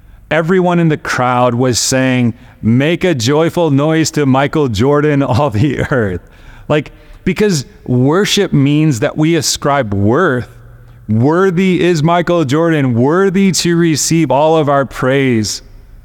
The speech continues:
You see, to worship God is to ascribe worth to God. How much worth? How worthy is God? You are worthy.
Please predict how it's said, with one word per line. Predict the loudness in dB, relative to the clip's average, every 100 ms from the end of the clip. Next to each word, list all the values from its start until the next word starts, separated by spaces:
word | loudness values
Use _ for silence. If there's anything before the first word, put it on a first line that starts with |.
| -20 -20 -20 -20 -20 -20 -6
You | -4
see, | -2 -2
to | 0 0
worship | 0 0 -2 -2
God | 0 0 0 -2
is | -2 -2
to | 0 0
ascribe | 0 -4 -6 -4 0 0 0
worth | 0 2 0 -2 -6
to | -6
God. | -2 0 0 -2 -6 -12 -20 -20 -20 -20 -10
How | -2
much | -2 -2 -2
worth? | 0 0 -4 -14 -20 -20 -20 -20 -20 -20 -20 -4
How | 0
worthy | 2 2 2 2
is | 2 0
God? | -2 -2 -4 -6 -12 -20 -20 -20 -20 -20 -20 -20 -20 -4
You | 0 2 2 2
are | 2 0
worthy. | 0 0 2 2 2 0 -2